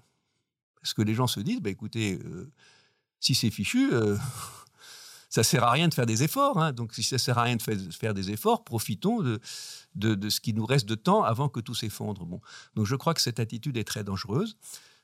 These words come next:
Euh, ce qui est vrai, c'est que certains dommages environnementaux sont assez largement irréversibles. Et ça, c'est important de le savoir parce que dire qu'il n'est pas trop tard, ça veut pas dire que tout va bien, hein. Euh,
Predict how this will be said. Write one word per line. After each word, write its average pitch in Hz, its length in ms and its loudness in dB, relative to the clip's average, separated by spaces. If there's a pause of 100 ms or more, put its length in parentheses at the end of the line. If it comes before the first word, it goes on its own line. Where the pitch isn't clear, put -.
Euh, - 160 -6
ce - 140 0
qui 233 220 2
est 170 40 10
vrai, 107 320 4 (1400)
c'est - 200 2
que 131 320 4
certains 202 460 2
dommages 160 420 4
environnementaux 127 920 2 (280)
sont - 460 2 (280)
assez 127 300 2
largement 131 540 4 (100)
irréversibles. 113 800 -4 (760)
Et 87 80 -2
ça, 180 180 4
c'est 139 220 2
important 113 400 0
de 101 80 0
le 95 60 0
savoir 95 400 0
parce 117 200 -2
que 113 200 0 (680)
dire 131 300 4
qu'il 104 120 2
n'est 98 100 4
pas 98 160 -2
trop - 180 -4
tard, 196 320 2
ça 101 120 -2
veut 95 60 0
pas 104 120 -2
dire 170 160 0
que 117 100 -4
tout 147 140 -4
va 127 140 2
bien, 92 260 0 (400)
hein. 127 80 -10 (600)
Euh, 90 460 2